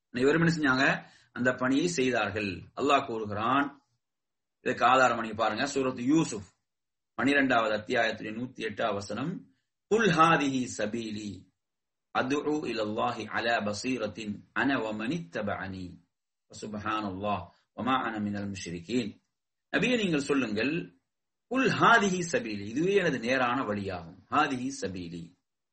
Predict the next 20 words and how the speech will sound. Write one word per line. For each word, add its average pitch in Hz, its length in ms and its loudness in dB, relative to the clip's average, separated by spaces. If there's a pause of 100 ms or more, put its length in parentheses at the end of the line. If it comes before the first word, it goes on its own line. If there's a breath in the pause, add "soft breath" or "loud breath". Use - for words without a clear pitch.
(320)
அதுஉ 196 520 4
இலல்லாஹி 170 580 4
அலா 107 320 2
பஸீரா", 90 420 -8 (680)
நான் 175 160 6
உங்களை 175 320 4 (520)
அல்லாஹ்வின் 175 420 6
பால் 175 140 6
என்ன 170 120 4
செய்கிறேன்? 165 440 0 (440)
அழைக்கின்றேன். 165 520 4
அலா 170 200 2
பஸீரான 185 600 2
தெளிவின் 214 420 6
மீது. 113 300 -2 (320)
தெளிவோடு 180 460 6
அழைக்கின்றேன். 107 600 0 (1300)
ஆனா 160 300 6
நானும் 202 540 6
வமனித்தபானி, 190 1120 4